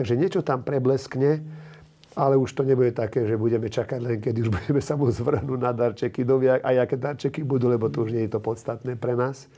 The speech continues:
Samozrejme, tá výzdoba, aj toho, ten, ten Betlehem, čiže z-, chceme to zachovať ani nie ako spomienku na, na nejaké tie rituály a nejaké tradície, ale niečo, čo je v tejto chvíli, samozrejme. Je štedrý, štedrý deň,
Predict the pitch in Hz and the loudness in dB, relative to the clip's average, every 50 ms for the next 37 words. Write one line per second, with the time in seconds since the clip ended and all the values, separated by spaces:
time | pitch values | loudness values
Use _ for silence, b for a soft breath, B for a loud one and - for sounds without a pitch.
0 | B B B B B B B B B B B B B - - 170 165 151 127 127 | B B B B B B B B B B B B B -2 0 2 4 4 4 4
1 | 123 123 120 131 120 123 135 120 107 131 131 117 120 117 113 - - - - - | 4 2 2 2 0 2 2 0 2 2 2 4 4 0 0 -2 -6 -14 -10 -6
2 | 123 127 123 - 127 107 113 110 - - 170 151 127 147 139 117 120 131 123 - | -2 -2 -2 0 0 0 0 -2 -2 -2 -2 -2 0 0 -2 0 -2 -2 0 2
3 | 131 123 120 120 B B B B B - 139 139 - - - - 123 - - - | 2 2 2 0 B B B B B 0 0 0 -2 -2 -8 -6 -6 -6 -6 -6
4 | - 220 233 214 - 175 135 117 147 151 143 - 135 127 127 139 135 - - - | -4 -2 -2 0 2 2 2 4 4 2 4 4 2 2 2 0 -4 -6 -8 -14
5 | - - _ _ _ B B B B B B B B B B B B - 139 143 | -20 -20 _ _ _ B B B B B B B B B B B B -4 -2 0
6 | 151 165 196 208 180 147 139 123 110 - 113 - - - 139 123 123 127 123 120 | 0 2 2 4 4 4 4 2 -2 -4 -6 -6 0 2 2 4 4 4 2 2
7 | 104 - 117 110 110 110 107 107 110 98 107 110 110 107 113 113 110 110 107 - | 2 0 0 0 2 0 0 0 -2 -2 -2 -2 -2 -2 0 0 0 0 0 0
8 | 113 104 - 117 113 110 113 123 113 - 123 120 117 117 113 110 107 107 107 110 | -2 -2 0 2 2 2 2 0 0 2 2 4 4 4 4 4 2 2 2 0
9 | 107 104 117 120 120 123 120 117 110 - 104 - 110 117 110 113 117 117 110 - | 0 -2 -4 -4 -4 -4 -6 -6 -4 -4 -4 -2 0 0 0 0 0 -2 -4 -4
10 | - 123 120 123 127 123 - B B B B B B B B - - 147 170 226 | -2 0 2 2 2 0 -4 B B B B B B B B -4 -4 -2 -2 -2
11 | - 180 - 170 - - - - 160 151 156 175 170 139 - - - - - - | -6 -6 -6 -6 -6 -6 -2 0 2 4 4 4 4 2 0 -4 -14 -8 0 2
12 | 156 143 147 147 127 - - 139 143 131 110 101 95 90 - 123 123 117 113 101 | 2 2 4 2 2 2 4 4 4 6 4 2 0 -2 -2 -2 -2 0 -2 -4
13 | 101 101 101 104 95 98 104 113 123 - 175 196 175 - - - 151 127 117 117 | -4 -4 -6 -8 -8 -10 -10 -10 -6 -2 0 0 0 -2 -2 -2 -2 -2 0 0
14 | 120 101 95 - - 127 123 123 117 113 123 135 | -2 -2 -2 -4 -4 -2 -2 -2 -2 -2 0 0